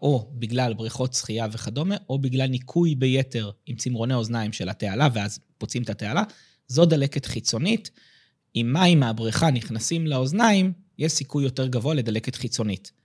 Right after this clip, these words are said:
כשאתה מדבר על דלקת אוזניים בילדים ובתינוקות, אתה לא מדבר על הדלקת הזאת, אתה לא מדבר על דלקת חיצונית או swimmers ear, דלקת שחיינים. אתה מדבר על דלקת אוזן תיכונה שקורה אחרי אור התוף שלי. אור התוף הוא שלם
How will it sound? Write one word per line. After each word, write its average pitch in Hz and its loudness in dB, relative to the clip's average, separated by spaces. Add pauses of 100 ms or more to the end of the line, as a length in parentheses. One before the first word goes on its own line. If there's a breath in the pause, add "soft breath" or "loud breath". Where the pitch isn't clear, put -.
(420 soft breath)
כשאתה - -2
מדבר 170 0
על 156 -2
דלקת 135 -2
אוזניים 135 -2
בילדים 110 -2
ובתינוקות, 139 -4
אתה 135 -4
לא 143 2
מדבר 160 2
על 143 2
הדלקת 127 -2
הזאת, 123 -4
אתה 107 -2
לא 147 2
מדבר 170 4
על 160 -2
דלקת 135 -2
חיצונית 139 -4
או 127 -2 (160)
swimmers 139 0
ear, 123 6
דלקת 110 -2
שחיינים. 113 -4 (400 loud breath)
אתה 139 -4
מדבר 143 2
על 147 2
דלקת 135 0
אוזן 131 2
תיכונה 139 -2
שקורה 135 4 (540)
אחרי - 0
אור 170 2
התוף 156 -2
שלי. 101 -2
אור 156 0
התוף 185 0
הוא 196 0
שלם 185 4